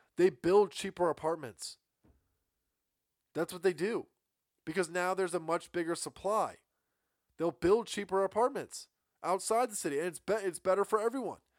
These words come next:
'Cause now the rich people are charged an actual realistic rent, <coughs> and poor people are charged a rent that is also realistic with their income, but not when there's rent control.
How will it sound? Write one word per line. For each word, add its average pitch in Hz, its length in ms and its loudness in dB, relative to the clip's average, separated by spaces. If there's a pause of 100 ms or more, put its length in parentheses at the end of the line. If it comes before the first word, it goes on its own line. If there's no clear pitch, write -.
(260)
'Cause 143 160 -6
now 175 540 0
the 156 100 -2
rich 196 240 0
people 139 420 -4
are 131 140 -2
charged 139 720 -2 (480)
an 131 300 -8
actual 151 840 -4 (580)
realistic 165 840 0 (140)
rent, 160 440 -2 (680)
<coughs> - 960 -16
and 151 180 -12
poor 214 200 4
people 165 420 -6 (300)
are 156 140 0
charged 170 360 2
a 160 40 -6
rent 156 320 -4
that 165 140 0
is 160 120 -2
also 208 320 -2
realistic 127 720 -6
with 147 240 -6
their 160 180 2
income, 180 400 -14 (420)
but 147 120 -12
not 202 200 0
when 214 120 -6
there's 202 180 -4
rent 196 200 -6
control. 147 360 -10